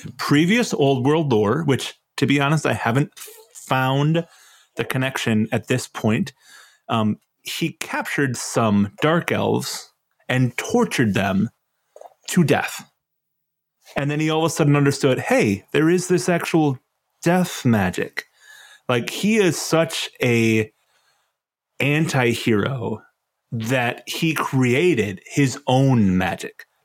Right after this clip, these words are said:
Necromancy wasn't something that was super widespread.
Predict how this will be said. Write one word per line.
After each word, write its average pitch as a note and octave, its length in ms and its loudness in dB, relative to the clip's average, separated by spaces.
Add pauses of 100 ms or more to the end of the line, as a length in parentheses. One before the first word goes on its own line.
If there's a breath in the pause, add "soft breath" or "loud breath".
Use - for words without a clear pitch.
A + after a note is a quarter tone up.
Necromancy D#3+ 680 2
wasn't E3 520 2
something D3 520 2
that C3 180 0
was A#2+ 260 2
super A#2+ 380 0
widespread. E3+ 920 0